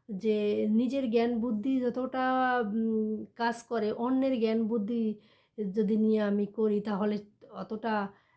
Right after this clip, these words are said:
ইয়ে হওয়া যায় না। এই জন্য নিজের গে-, বিবেক, নিজের জ্ঞান বুদ্ধিকেই কাজে লাগাতে হবে, তাহলেই আপনি সফলতার দিকে ক্রমান্বয়ে এগিয়ে যাবেন। সফলতা পেতে আপনাকে একটু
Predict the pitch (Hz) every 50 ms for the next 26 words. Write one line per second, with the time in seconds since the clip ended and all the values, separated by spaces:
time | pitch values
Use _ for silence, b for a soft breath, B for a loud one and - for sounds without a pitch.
0 | B B - 233 233 180 190 208 208 202 196 175 190 175 180 185 180 175 185 -
1 | 208 214 240 240 240 254 240 220 214 220 240 240 214 262 277 277 277 269 269 269
2 | 247 208 208 - 202 196 185 - 226 226 214 208 196 185 220 233 196 208 226 220
3 | 220 214 - _ _ 220 220 220 202 226 226 220 190 202 208 208 214 214 202 190
4 | 214 202 180 180 - 240 240 240 233 214 220 _ _ _ _ _ _ 262 262 247
5 | - 233 196 185 196 190 185 175 180 180 180 170 - 196 160 190 180 190 190 -
6 | - 214 202 202 233 240 247 269 269 262 220 214 220 202 - 202 180 - 233 240
7 | 240 247 247 233 196 196 208 - 214 208 - _ 233 247 247 247 262 285 277 277
8 | 277 277 269 254 220 196 180 165 180 185 185 180 196 196 202 - _ _ _ _
9 | _ _ b b b b b b b b b b b - - 247 226 - 277 277
10 | 285 285 302 285 - 302 277 - 294 285 269 247 - 269 269 269 269 277 269 -
11 | _ - 302 -